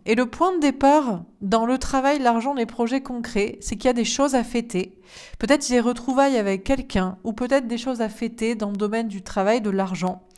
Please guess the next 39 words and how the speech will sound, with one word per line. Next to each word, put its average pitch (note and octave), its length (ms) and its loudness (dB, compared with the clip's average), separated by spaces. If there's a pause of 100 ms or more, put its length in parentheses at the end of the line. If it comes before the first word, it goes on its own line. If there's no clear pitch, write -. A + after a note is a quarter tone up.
(360)
Mais A3 120 8
à B3 40 8
mon D4+ 160 2
avis, D4 260 6
c'est C4 200 0
lié. A3+ 480 -2
Si - 200 -6
ça C4+ 200 4
sort C4+ 240 2
ensemble, C4 500 0
amour A#3+ 340 2
et A#3 60 4
travail, A#3+ 360 2
amour A3+ 260 0
et - 20 0
travail A#3 240 0
sont A3+ 120 -8
toujours A3 240 -6
liés, G3 360 -2
puisque - 280 -8
l'amour, G#3+ 600 0 (280)
c'est - 100 -12
ce - 100 -10
que - 80 -12
vous G#3+ 60 -4
voulez A3+ 160 2
dans G3 160 -2
votre F#3 180 -4
cœur, G3 200 -4
votre F3+ 280 -6
âme, B3 240 0 (340)
et E3+ 80 -2
le G#3 140 4
travail, B3+ 440 2
vos F#3+ 160 -4
projets, G#3+ 540 -2
votre E3+ 320 -6
vie B3 300 -4 (240)
matérielle, G3+ 640 0